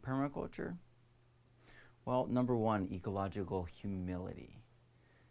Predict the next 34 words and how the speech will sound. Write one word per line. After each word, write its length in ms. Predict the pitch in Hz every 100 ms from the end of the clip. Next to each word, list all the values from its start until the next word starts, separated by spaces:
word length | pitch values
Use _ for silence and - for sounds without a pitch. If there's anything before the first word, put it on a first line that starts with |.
| -
You, 380 | 104 120 123 113 - - -
you 220 | 127 127
understand 680 | - 139 147 - 143 131 120 -
your 200 | 113 -
actual 800 | 85 123 - - 143 120 104 - - -
place. 920 | - - 131 143 151 127 120 - - - - -
I 140 | 147
mean, 260 | 147 147 139
yes, 240 | 156 -
we're 120 | 143
like 160 | 156 -
a 20 |
superconductor. 880 | 165 - 175 127 107 90 - - 82 - - - -
We're 200 | 120 139
like 320 | 135 131 120 - -
the 400 | 123 107 101 98
supercomputer 760 | - 175 160 143 120 143 131
for 160 | - 120
nature, 400 | 101 139 139 90
you 120 | 90
know 80 | 98
what 100 | 101
I 60 | 101
mean? 300 | 98 107 120
And 100 | 101
we 220 | 110 113
can 160 | 104 104
be 100 | 107
so 300 | - 160 139
regenerative 540 | 123 - 131 131 120
and 120 | 101
react 380 | 101 120 135 -
and, 100 | 98 - - - - 107
and 160 | 98